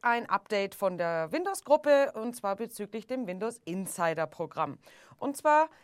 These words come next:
als erstes, na ja, warum wird es oder warum gibt es denn im Dezember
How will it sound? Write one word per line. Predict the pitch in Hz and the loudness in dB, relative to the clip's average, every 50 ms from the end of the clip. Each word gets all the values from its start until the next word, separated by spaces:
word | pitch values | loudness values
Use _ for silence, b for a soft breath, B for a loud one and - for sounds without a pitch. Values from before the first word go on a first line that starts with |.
| b b b | b b b
als | - 247 247 | -6 -6 -2
erstes, | - 240 254 311 320 - 320 320 294 - | 0 2 2 2 0 -2 -6 -4 -4 -2
na | 277 | -2
ja, | 254 254 254 269 226 | 0 2 2 0 0
warum | 220 208 233 277 277 320 311 294 254 | 0 2 2 2 2 0 -4 -2 -2
wird | 254 269 262 - | -2 -2 -2 -2
es | 285 277 262 - - | -4 -6 -6 -6 -6
oder | 220 208 214 196 | -4 -4 -2 2
warum | 185 180 202 247 262 240 | 2 2 2 0 -2 -2
gibt | - 240 247 - | -4 -4 -4 0
es | 254 254 254 | 0 0 0
denn | - 240 226 | -2 -6 -4
im | - 220 226 | -4 -6 -6
Dezember | 208 226 226 - - 220 220 226 214 226 233 226 | -4 -6 -6 -6 -6 -6 -4 0 0 0 0 0